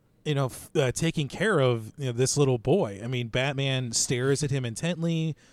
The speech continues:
upon leaving the mayor's apartment. He saves this little boy from the, the car that's crashing through the funeral. And then at the end, he pulls him out of the wreckage as the water is rushing in.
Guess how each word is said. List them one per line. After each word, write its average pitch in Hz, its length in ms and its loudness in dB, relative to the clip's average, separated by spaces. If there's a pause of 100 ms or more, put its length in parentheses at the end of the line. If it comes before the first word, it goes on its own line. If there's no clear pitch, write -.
(120)
upon 127 240 0
leaving 127 280 0
the 117 80 -2
mayor's 117 260 -2
apartment. 143 640 2 (200)
He 151 140 -2
saves 147 440 4
this 156 220 0
little 147 160 4
boy 139 440 2
from 123 360 -2
the, 117 280 2
the 117 100 -2
car 131 320 0
that's 123 180 -2
crashing 120 420 -2
through 127 220 -2
the 104 80 -4
funeral. 170 640 2 (300)
And 147 120 4
then 151 100 6
at 156 140 2
the 135 160 0
end, 226 220 2
he 143 140 -4
pulls 156 360 6
him 143 300 2
out 139 180 -2
of 147 100 2
the 131 100 2
wreckage 117 440 0
as 120 80 -2
the 127 80 0
water 127 540 0
is 120 260 -2
rushing 123 360 -4
in. 113 360 -4